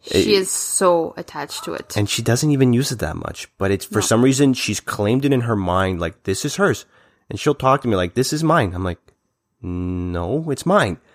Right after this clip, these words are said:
Speaker 1: And for the most part, she's pretty good. She gets it, like, "This is mine, this," but no, the tablet is this thing of hers that, and yeah, I am, I am a bit,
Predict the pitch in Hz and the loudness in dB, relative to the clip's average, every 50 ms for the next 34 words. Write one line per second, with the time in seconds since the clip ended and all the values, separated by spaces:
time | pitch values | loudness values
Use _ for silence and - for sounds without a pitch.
0 | _ _ _ _ _ - 127 120 - 185 170 165 190 220 233 - 254 220 - 208 | _ _ _ _ _ -4 -2 0 4 4 6 6 6 6 6 6 2 2 2 0
1 | 170 - - - 185 156 131 117 139 143 120 95 - 110 101 104 110 113 120 - | -2 0 2 2 2 4 4 6 6 4 4 2 0 -2 0 2 4 4 4 2
2 | - 107 95 90 85 78 85 85 87 104 98 95 - 110 107 98 101 95 90 90 | 0 -4 -4 -4 -4 -4 -6 -6 -4 -4 -4 -4 -4 -4 -6 -4 -4 -2 -2 -2
3 | 90 90 92 90 - - _ _ _ _ _ _ _ _ - 85 85 90 101 113 | -2 -4 -6 -6 -8 -12 _ _ _ _ _ _ _ _ -14 -10 -6 -4 -4 -4
4 | 104 90 92 - - - 82 87 95 107 104 98 95 90 85 87 98 90 87 80 | -4 -6 -10 -12 -10 -8 -6 -6 -2 -2 -2 0 0 -2 -4 -4 -6 -6 -6 -6
5 | - - - 87 90 104 101 85 - 80 82 - 92 87 - - - - - - | -6 -8 -6 -4 -4 -4 -4 -4 -4 -6 -4 -4 -6 -8 -8 -10 -16 -20 -12 -2
6 | - - 226 233 - 131 139 147 - 175 220 240 240 208 - - 117 135 151 165 | 2 4 4 4 4 2 2 4 4 4 6 6 4 2 2 2 4 4 4 4
7 | 147 131 120 139 135 131 123 - - | 2 2 4 4 4 4 4 0 -4